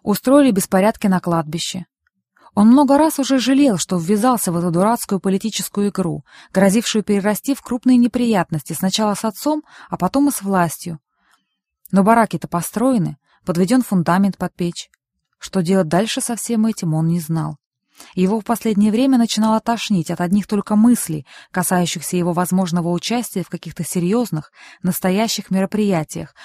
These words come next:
куда его приглашали его новые знакомые из Москвы. А потому незадолго до смерти Оли,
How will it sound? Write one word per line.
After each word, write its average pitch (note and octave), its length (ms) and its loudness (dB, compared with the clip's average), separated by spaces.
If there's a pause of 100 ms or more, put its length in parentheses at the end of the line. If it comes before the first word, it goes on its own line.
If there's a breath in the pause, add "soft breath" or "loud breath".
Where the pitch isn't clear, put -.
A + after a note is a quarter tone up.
(160 loud breath)
куда F#3 180 0
его F#3 180 2
приглашали F#3 580 -2
его F3 160 0
новые F3 300 0
знакомые F3 480 0
из D3+ 80 -2
Москвы. D#3 540 -4 (1040 loud breath)
А G#3 80 -2
потому G#3 360 6
незадолго G#3 460 4
до G3 120 0
смерти G#3 440 0
Оли, B3+ 340 0